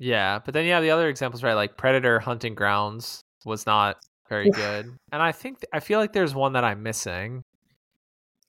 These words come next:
Speaker 2: Isn't, uh, Dead by Daylight technically in this genre?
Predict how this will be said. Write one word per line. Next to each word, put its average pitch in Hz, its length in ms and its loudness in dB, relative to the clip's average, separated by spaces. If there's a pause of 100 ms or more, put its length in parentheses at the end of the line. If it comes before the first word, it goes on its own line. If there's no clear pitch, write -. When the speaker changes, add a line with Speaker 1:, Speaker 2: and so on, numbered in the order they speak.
Speaker 2:
Isn't, 185 280 2
uh, 185 200 6
Dead 180 200 6
by 175 120 6
Daylight 185 400 6
technically 196 500 2
in 208 80 2
this 202 140 2
genre? 214 480 4